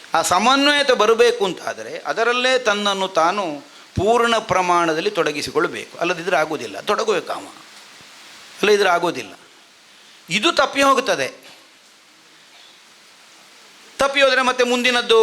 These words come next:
ಆ ಭಾವಕ್ಕನುಗುಣವಾಗಿ ಸ್ಫುರಣೆ ಆಗುವುದಕ್ಕೆ ಹೇಗೆ ಸಾಧ್ಯ ಆಗ್ತದೆ? ಆಗುವುದಿಲ್ಲ. ಮತ್ತೆ ಏನೋ ಒಂದು ಅವರು ಹೇಳ್ತಾರೆ ಅಲ್ಲ, ಒಳ್ಳೆಯದರಲ್ಲಿ ಹೇಳ್ತಾರೆ. ಈಗ ಅಲ್ಲಿಗೆ ಸಂಬಂಧಪಟ್ಟದ್ದು ಅದನ್ನು ನಾವು ಯೋಚಿಸಬೇಕು.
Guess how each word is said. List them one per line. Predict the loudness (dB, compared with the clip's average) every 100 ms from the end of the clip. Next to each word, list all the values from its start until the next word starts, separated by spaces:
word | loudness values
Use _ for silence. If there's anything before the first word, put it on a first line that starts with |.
| 4 0
ಆ | 0 2 4 2 0 -6 -20 -20 -4
ಭಾವಕ್ಕನುಗುಣವಾಗಿ | 0 2 2 0 0 0 0 2 2 0 0
ಸ್ಫುರಣೆ | -2 0 0 2
ಆಗುವುದಕ್ಕೆ | 2 2 0 0
ಹೇಗೆ | 0 0
ಸಾಧ್ಯ | 0 0 -2
ಆಗ್ತದೆ? | -4 -2 0
ಆಗುವುದಿಲ್ಲ. | 0 -4 -8 -8
ಮತ್ತೆ | -10 -6
ಏನೋ | -6 -4
ಒಂದು | -2 2
ಅವರು | 2 2
ಹೇಳ್ತಾರೆ | 0 0 0 -2 -4 -14 -4
ಅಲ್ಲ, | 0
ಒಳ್ಳೆಯದರಲ್ಲಿ | 2 0 -4 -4 -2
ಹೇಳ್ತಾರೆ. | -2 0 0 -2 -4 -6
ಈಗ | -6
ಅಲ್ಲಿಗೆ | -6 -4 -4
ಸಂಬಂಧಪಟ್ಟದ್ದು | -2 -2 0 0 0 0 -2
ಅದನ್ನು | -2 0 0
ನಾವು | 0 2
ಯೋಚಿಸಬೇಕು. | 0 -2 -4 -2 -4 -2